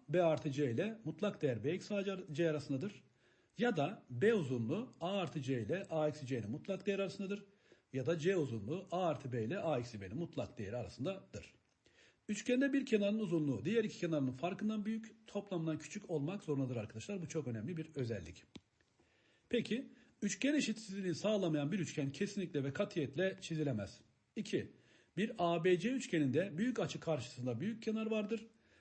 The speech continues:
Bir K L M üçgeninde de geçerli bu gençler. Bütün üçgenlerde geçerlidir. Yani illa A B C üçgen olarak ezber yapmayalım. Yani mantık şudur. Büyük açı karşısı büyük kenar. Parolanız bu. Üçgende doksan derece ve üzeri derece varsa karşıdaki kenar en uzun kenardır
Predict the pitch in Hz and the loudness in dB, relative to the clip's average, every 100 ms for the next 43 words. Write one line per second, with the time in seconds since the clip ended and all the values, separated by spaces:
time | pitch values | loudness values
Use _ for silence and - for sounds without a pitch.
0 | - 220 - 202 208 214 196 - 160 143 | -4 -2 2 6 6 4 2 2 4 4
1 | 131 190 160 143 143 110 98 165 123 107 | 2 2 2 2 2 0 -2 -2 -2 -2
2 | 180 202 254 339 - 170 143 131 127 120 | -2 0 2 2 6 8 8 6 2 0
3 | - 117 107 185 175 160 202 151 139 175 | 0 -2 -2 0 2 2 2 4 6 6
4 | 147 139 131 123 110 107 117 147 113 170 | 4 2 0 -2 -4 -4 -2 0 2 0
5 | - - 104 233 - - - - _ 226 | 0 -2 -4 -4 -6 -14 -20 -20 _ -2
6 | 165 175 233 127 190 - 160 277 269 233 | 0 2 2 2 -2 0 0 2 2 2
7 | 170 139 135 151 123 - 240 208 220 220 | 2 2 0 -2 -2 -2 -2 0 0 0
8 | 139 101 - 233 151 190 160 117 - - | -2 -2 0 2 4 2 0 -2 -4 -18
9 | _ _ _ _ _ _ _ _ - 220 | _ _ _ _ _ _ _ _ 0 0
10 | - 226 226 214 208 226 226 165 139 147 | 6 6 8 4 2 0 2 2 2 2
11 | 165 175 180 143 123 117 107 - 202 196 | 2 2 4 2 2 0 -2 -4 -4 -2
12 | 185 - 147 143 127 120 208 190 143 190 | -2 -2 -4 -4 -4 -4 -2 0 0 -2
13 | - 143 110 160 | -2 -2 -2 -4